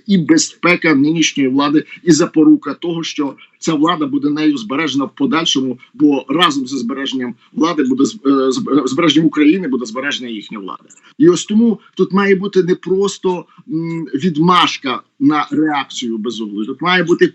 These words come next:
перегляд, переглянуто концепція формування влади і владних наративів в Україні. Ну, взяти приклад з дружньої і не, не сусідньої, але близької для України і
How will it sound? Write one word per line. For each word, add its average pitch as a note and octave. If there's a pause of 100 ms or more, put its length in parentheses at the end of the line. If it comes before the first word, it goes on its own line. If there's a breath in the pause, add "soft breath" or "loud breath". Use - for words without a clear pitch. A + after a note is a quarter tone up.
перегляд, E3+
переглянуто D#3+ (360 loud breath)
концепція E3
формування D#3 (140)
влади D#3
і F#3
владних D3 (160)
наративів D3 (220)
в D4
Україні. A#2+ (380 soft breath)
Ну, D3
взяти G3
приклад F#3 (180 soft breath)
з D#3+ (240)
дружньої D3
і D#3 (160 soft breath)
не, G3+
не F3+
сусідньої, D#3
але B2+
близької D3
для B2
України C#3 (200 soft breath)
і D#3